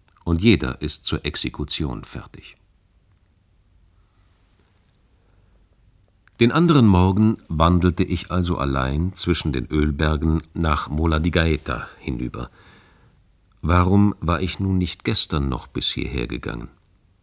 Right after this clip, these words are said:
Hier fand ich ein großes, schönes, ziemlich billiges Gasthaus, wo ich bei frischen Eiern und frischen Fischen, die nicht weit von mir aus dem Meere gezogen wurden,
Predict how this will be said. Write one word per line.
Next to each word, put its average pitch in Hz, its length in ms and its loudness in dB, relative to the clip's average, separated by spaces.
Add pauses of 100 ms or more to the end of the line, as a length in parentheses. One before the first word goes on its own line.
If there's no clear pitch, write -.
(640)
Hier 143 220 8
fand 120 240 2
ich 95 140 0
ein 82 160 4
großes, 117 560 0
schönes, 117 580 0
ziemlich 92 560 0
billiges - 460 -2
Gasthaus, 92 600 -2 (480)
wo 113 140 8
ich - 120 4
bei 87 140 4
frischen 90 520 2
Eiern 107 300 4
und 82 140 -2
frischen 87 380 0
Fischen, - 540 -2 (140)
die 82 80 2
nicht 73 220 -2
weit 82 240 0
von 78 220 -2
mir 80 200 0
aus - 120 -8
dem 65 160 -6
Meere 76 280 0
gezogen 76 500 -4
wurden, 78 300 -4